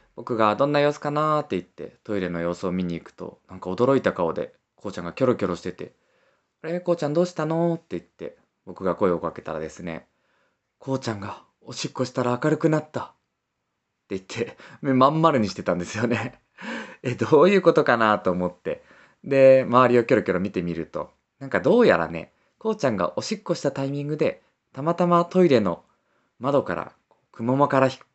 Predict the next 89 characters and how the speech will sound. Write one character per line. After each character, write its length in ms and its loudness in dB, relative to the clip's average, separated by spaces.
日 180 -8
が 100 2
差 140 -4
し 60 -8
て 120 -8
で 80 -10
す 120 -20
ね、 220 -16
少 180 -6
し 280 -8
ト 100 -6
イ 40 0
レ 80 0
が 180 2
明 100 4
る 80 0
く 80 0
な 100 2
っ 60 -6
た 100 -2
み 100 -8
た 80 -8
い 60 -8
な 60 -12
ん 20 -12
で 60 -14
す 100 -20
よ 80 -18
ね。 200 -16
ま 80 -14
あ、 20 -20
こ 140 4
う 40 6
ち 80 2
ゃ 40 4
ん 60 0
と 100 -2
し 80 -6
て 100 -6
は、 240 0
そ 140 -8
の、 380 -4
ト 140 2
イ 40 6
レ 80 6
が 200 4
明 100 4
る 60 4
く 100 0
な 100 4
っ 60 -6
た 100 0
こ 100 -2
と 120 -2
と、 280 -2
あ 140 -6
と 60 -16
自 120 -8
分 140 0
が 80 4
お 80 6
し 100 -8
っ 40 -20
こ 120 0
し 80 -4
た 220 -2
こ 120 -12
と 140 -4
に、 180 -10
な 100 -4
ん 20 -12
か 140 -4
因 140 2
果 120 6
関 180 2
係 180 2
が 100 6
あ 60 6
る 60 0
ん 60 -6
じ 60 -2
ゃ 40 0
な 80 -2
い 40 -6
か 100 -6
と 80 -8
思 120 -10
っ 40 -16
て、 240 -20